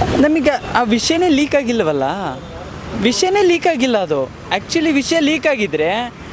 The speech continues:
ಅಲ್ಲಿರೋರು ದಿ-, ಸಿಕ್ಕಾಪಟ್ಟೆ ಜನ ಅವ್ರನ್ನ ನೋಡ್ಬಿಟ್ಟು ಅವ್ರನ್ನ ಸರ್ಸಕ್ಕೆ ಬೇಕಾಗಿತ್ತು. ದರ್ಶನ್ ಸರ್ಗೆ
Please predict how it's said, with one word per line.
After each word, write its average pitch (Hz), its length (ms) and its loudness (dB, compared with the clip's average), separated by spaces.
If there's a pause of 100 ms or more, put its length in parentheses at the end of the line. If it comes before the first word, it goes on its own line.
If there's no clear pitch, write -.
(140)
ಅಲ್ಲಿರೋರು 247 840 2
ದಿ-, 190 400 -4
ಸಿಕ್ಕಾಪಟ್ಟೆ 262 640 0
ಜನ 240 220 0
ಅವ್ರನ್ನ 226 380 2
ನೋಡ್ಬಿಟ್ಟು 247 400 2
ಅವ್ರನ್ನ 269 360 2
ಸರ್ಸಕ್ಕೆ 285 440 -2
ಬೇಕಾಗಿತ್ತು. 202 540 -2
ದರ್ಶನ್ 214 320 0
ಸರ್ಗೆ 160 440 0